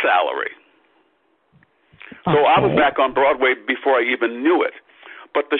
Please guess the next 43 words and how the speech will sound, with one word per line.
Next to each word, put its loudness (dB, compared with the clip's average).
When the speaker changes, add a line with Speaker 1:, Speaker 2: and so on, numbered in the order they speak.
Speaker 1:
show 2
that 2
she -4
found 0
me 2
at 0
was 0
a -2
show 2
called -2
Salvation. -2
So 2
what 0
I'm 2
<laughs> -12
saying -4
is, -2
the 0
man 0
said, 0
"You'll -4
never 0
work 0
again," -2
but 2
I 4
went -4
into -4
a, -4
sh-, -10
a 0
show 2
called 0
Salvation, 0
and -4
through -4
Salvation, 2
I 2
Speaker 2:
Mm-hmm. 0
Speaker 1:
got 2
back -2
to -2
Broadway. -8